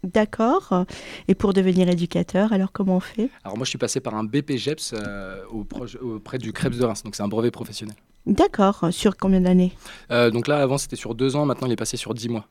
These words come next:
Speaker 2: ce B P.
Speaker 1: D'accord. Et après, donc, on s'affilie à un club qui recherche, euh
Speaker 2: Oui, ça dépend. Auprès des structures, des clubs. Euh, moi, j'ai eu la chance d'avoir, euh, l'ufolep qui était, qui était, euh, qui était int-, intégrante de ma formation. Et donc, ils étaient intéressés pour, euh, travailler avec moi après.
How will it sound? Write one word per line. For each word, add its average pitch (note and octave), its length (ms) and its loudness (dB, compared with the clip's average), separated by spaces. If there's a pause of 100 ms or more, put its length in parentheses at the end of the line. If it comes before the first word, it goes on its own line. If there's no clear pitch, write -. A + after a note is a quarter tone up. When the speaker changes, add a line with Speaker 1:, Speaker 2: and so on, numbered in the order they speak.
Speaker 2:
ce - 140 -18
B G2 160 -14
P. G2 100 -16 (240)
Speaker 1:
D'accord. F#3 500 0
Et F3+ 120 2
après, G3 360 2
donc, G3+ 300 0
on F3+ 140 2
s'affilie F#3 640 0
à F3 80 2
un E3 380 2
club G3 340 0
qui - 280 -12
recherche, - 580 -4
euh F3 100 -6
Speaker 2:
Oui, C3+ 180 2
ça D3+ 120 2
dépend. A#2+ 280 2
Auprès C3 160 -2
des A2+ 80 0
structures, B2 540 0
des A#2+ 100 4
clubs. A2 380 2
Euh, G#2 100 2
moi, A2 140 2
j'ai A2+ 80 0
eu A2 40 -2
la G#2+ 80 0
chance A2+ 200 -4
d'avoir, G#2 260 -2
euh, G2+ 140 -4
l'ufolep G#2+ 360 -2
qui - 100 -16
était, G2+ 260 -4
qui - 100 -10
était, G#2 160 -12
euh, G2+ 240 -10
qui - 140 -18
était - 100 -14
int-, G#2 200 -6 (100)
intégrante B2 340 -2
de A2+ 80 2
ma G#2+ 100 2
formation. G#2 520 -6
Et A2+ 40 -8
donc, G#2 200 -8
ils G#2 80 -2
étaient G2+ 140 -6
intéressés G2 340 -8
pour, - 140 -12
euh, F#2+ 160 -8
travailler G2 280 -12
avec F#2+ 120 -10
moi G2 100 -8
après. - 160 -18